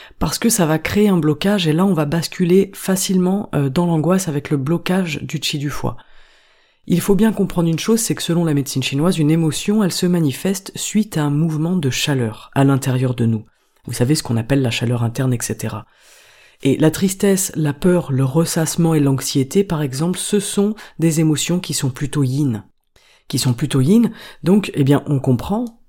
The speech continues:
que c'est suite à ce mouvement qui se passe à l'intérieur de nous qu'on va avoir ce type d'émotion-là. Je vais y revenir un petit peu plus tard.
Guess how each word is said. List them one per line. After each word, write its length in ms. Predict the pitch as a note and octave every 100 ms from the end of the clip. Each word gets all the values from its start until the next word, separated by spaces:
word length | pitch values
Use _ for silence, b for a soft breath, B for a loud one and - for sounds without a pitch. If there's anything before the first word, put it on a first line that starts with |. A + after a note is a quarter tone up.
| _ _ -
que 100 | D3+
c'est 180 | - D3+
suite 300 | - F#3 E3+
à 60 |
ce 180 | - A3+
mouvement 540 | A3+ G#3 D#3+ E3 E3+
qui 180 | D#3+ C#3+
se 60 | B2
passe 220 | D#3+ -
à 60 | C#3
l'intérieur 460 | C3+ C3+ C3+ B2+
de 100 | A#2+
nous 180 | B2 G3+ B B -
qu'on 100 | D3
va 140 | C#3+
avoir 320 | C3 D#3+ F#3+
ce 140 | - D3+
type 300 | - F#3+ D#3+
d'émotion-là. 720 | D3+ D3 - D#3 C#3 A2+ - _ _ _ _ _ _ _ -
Je 140 | C#3+
vais 120 | C3+
y 60 | E3
revenir 500 | D3 C#3+ D#3 F3+ -
un 100 | D#3+
petit 160 | D3+ D3
peu 160 | -
plus 160 | C#3+ D3
tard. 400 | B2+ G2+ - -